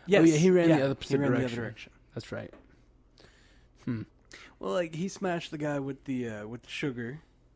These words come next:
Speaker 2: the glass of, or the
Speaker 1: Yeah.
Speaker 2: glass container of sugar, held the door, and then on their way out, he smashed the other guy in the head with the, uh, with the tray.
Speaker 1: Tray, yeah.
Speaker 2: So he's getting in there now.
Speaker 1: Yeah.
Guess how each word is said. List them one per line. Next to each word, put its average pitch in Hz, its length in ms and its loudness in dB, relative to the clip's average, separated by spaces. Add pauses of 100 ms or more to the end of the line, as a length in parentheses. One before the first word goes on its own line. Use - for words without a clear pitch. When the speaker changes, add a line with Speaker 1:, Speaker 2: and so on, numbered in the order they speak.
(200)
Speaker 2:
the 123 60 -20
glass 123 340 -8
of, 117 220 -14 (260)
or 147 80 -10
the 127 80 -4
Speaker 1:
Yeah. 113 140 -2
Speaker 2:
glass 135 160 -8
container 127 300 -8
of 120 80 -12
sugar, 110 380 -14 (340)
held 156 200 -6
the 165 80 -8
door, 120 460 -6 (360)
and 131 80 -4
then 131 80 -4
on 139 240 -6
their 147 140 -2
way 127 200 -4
out, 123 220 -10
he 127 140 -12
smashed - 500 -8
the 117 120 -16
other 170 260 -4
guy 120 180 -8
in 117 80 -10
the 117 80 -10
head 117 340 -12
with 117 200 -10 (140)
the, 113 260 -10
uh, 101 60 -12 (140)
with 113 140 -18
the - 60 -20
tray. 127 400 -8
Speaker 1:
Tray, 107 440 -6
yeah. 104 220 -10 (1120)
Speaker 2:
So 135 120 -14
he's 190 260 -6
getting 349 220 -2
in 285 140 -4
there 117 160 -4
now. 117 380 -6 (180)
Speaker 1:
Yeah. 120 220 -10